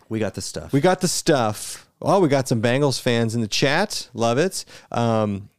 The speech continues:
Speaker 2: make sure, uh, you turn on the Bengals game in, uh,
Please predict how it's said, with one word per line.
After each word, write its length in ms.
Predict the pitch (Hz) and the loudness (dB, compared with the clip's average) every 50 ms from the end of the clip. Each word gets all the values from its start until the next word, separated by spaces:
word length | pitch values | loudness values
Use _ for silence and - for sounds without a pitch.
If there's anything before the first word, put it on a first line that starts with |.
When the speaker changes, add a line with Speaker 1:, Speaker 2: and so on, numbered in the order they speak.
| _ _ | _ _
Speaker 2:
make 160 | 127 147 143 | 0 0 0
sure, 360 | - - 160 160 156 156 151 | 2 2 2 4 4 4 4
uh, 280 | 139 131 120 113 113 110 | 4 4 2 2 2 2
you 120 | 107 110 | 2 0
turn 220 | 107 - - 131 123 | 0 0 0 2 2
on 140 | 139 202 226 | 2 2 0
the 80 | 214 | 0
Bengals 440 | 147 113 101 98 95 95 101 - - | 0 0 -2 -2 -4 -4 -6 -6 -4
game 460 | - 104 98 98 110 127 143 147 156 - - _ _ _ _ | -4 -4 -2 -2 -2 -2 -4 -6 -10 -14 -18 _ _ _ _
in, 240 | - 110 110 104 104 | -2 -2 0 0 0
uh, 320 | 101 98 98 98 98 98 | 0 0 0 0 -2 -4